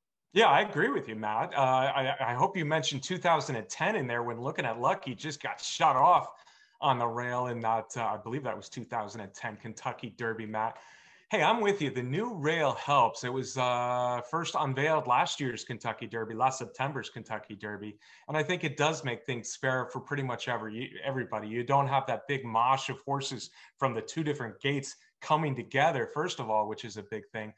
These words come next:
But you also have the rail horse being closer or a little farther outside now, where he doesn't have to kind of sneak through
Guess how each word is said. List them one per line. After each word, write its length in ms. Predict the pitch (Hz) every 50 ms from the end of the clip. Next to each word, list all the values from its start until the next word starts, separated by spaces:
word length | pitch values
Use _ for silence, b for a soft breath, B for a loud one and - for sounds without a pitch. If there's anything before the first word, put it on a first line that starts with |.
| B B B B B B B _
But 100 | 147 139
you 100 | 139 139
also 280 | 175 220 220 - 233 170
have 280 | 131 151 143 143 127
the 100 | 139 135
rail 540 | 127 120 117 117 131 151 175 185 196 180 147
horse 480 | 123 120 131 127 120 120 117 - - - b b b b b _ _
being 360 | 151 156 156 147 139 131 135
closer 840 | - - - _ - 147 147 151 170 175 - - - 147 131 117 113 -
or 120 | 127 131
a 40 | 127
little 160 | 131 165 165
farther 500 | 143 - - - 147 151 160 151 143 131
outside 600 | 127 123 123 120 - - - 123 127 135 135 120 110
now, 180 | 110 104 104
where 200 | 104 107 113 120
he 60 | 120 113
doesn't 260 | 135 139 135 139 131
have 220 | 123 127 127 -
to 100 | - 131
kind 260 | - - 135 123 127
of 100 | 127 110
sneak 520 | - - - - 131 139 151 170 165 165 -
through 560 | - - 123 123 135 143 151 135 117 101 -